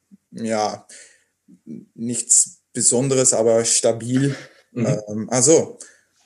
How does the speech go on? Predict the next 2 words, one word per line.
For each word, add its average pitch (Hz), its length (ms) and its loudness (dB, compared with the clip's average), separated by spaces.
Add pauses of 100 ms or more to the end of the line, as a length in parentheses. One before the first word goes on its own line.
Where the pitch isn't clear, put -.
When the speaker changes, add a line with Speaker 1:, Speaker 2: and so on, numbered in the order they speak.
(960)
Speaker 1:
relativ 165 880 0 (260)
gutes, 185 520 -4